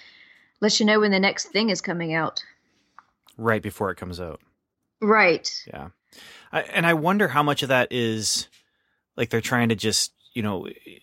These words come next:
Speaker 2: if they do it this way, you don't have to remember it later on. But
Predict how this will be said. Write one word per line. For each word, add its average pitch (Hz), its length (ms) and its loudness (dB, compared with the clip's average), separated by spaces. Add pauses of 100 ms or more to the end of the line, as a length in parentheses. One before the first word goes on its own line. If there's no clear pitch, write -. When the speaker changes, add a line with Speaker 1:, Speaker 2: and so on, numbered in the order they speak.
Speaker 2:
if 123 120 -6
they 123 100 2
do 139 120 6
it 120 100 2
this 131 200 2
way, 113 120 4
you 107 100 2
don't 107 140 4
have 104 140 0
to 98 80 -10
remember 98 380 -2
it 135 120 -4
later 160 260 -2
on. 214 260 -4 (960)
But 123 280 2